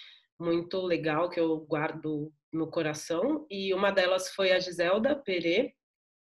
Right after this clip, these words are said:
que é uma grande amiga minha até hoje. A gente, é, se deparou com uma questão, é, que vinha de todos os,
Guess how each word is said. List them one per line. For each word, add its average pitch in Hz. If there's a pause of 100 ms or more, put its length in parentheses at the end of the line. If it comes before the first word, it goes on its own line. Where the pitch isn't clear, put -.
(420)
que 170
é 165
uma 160
grande 160
amiga 160
minha 170
até 160
hoje. 170 (560)
A 190
gente, 202 (160)
é, 190
se 190
deparou 220
com 226
uma 190
questão, 233 (200)
é, 180
que 190
vinha 208
de 180
todos 196
os, 190